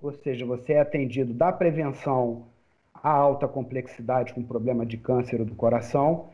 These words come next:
em tese, você poderia, é, tá sendo atendido pelo sistema público de saúde. E aí é que nasce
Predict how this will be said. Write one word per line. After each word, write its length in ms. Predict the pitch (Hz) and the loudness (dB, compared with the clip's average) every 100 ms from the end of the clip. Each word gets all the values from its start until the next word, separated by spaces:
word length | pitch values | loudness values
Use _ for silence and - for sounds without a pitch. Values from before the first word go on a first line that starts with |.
| - - - | -20 -14 0
em 240 | 220 233 | 2 4
tese, 520 | 185 151 147 147 175 185 - - | 4 6 4 2 -4 -10 -16 -16
você 760 | 120 170 170 - 147 147 151 - _ _ - | -2 0 0 -4 -2 -2 -2 -8 _ _ -4
poderia, 680 | 160 160 139 135 135 147 - - _ _ - | 0 2 2 2 2 0 -4 -16 _ _ 0
é, 200 | 127 127 | 2 2
tá 300 | - 139 135 | 2 0 0
sendo 400 | - 143 139 147 | -2 0 2 0
atendido 520 | - 143 117 127 127 | 0 -2 -2 -2 -2
pelo 220 | 135 135 | -2 -2
sistema 440 | - - 127 135 | -6 -2 0 0
público 420 | 131 127 123 120 127 | 0 -2 -2 -2 -6
de 100 | - | 0
saúde. 580 | 147 101 82 80 - - _ _ | 2 2 -2 -12 -16 -18 _ _
E 120 | 202 226 | 4 6
aí 200 | 190 233 | 8 6
é 60 | |
que 180 | 240 285 | 4 2
nasce 560 | 233 165 170 - 240 | 4 4 2 -2 -8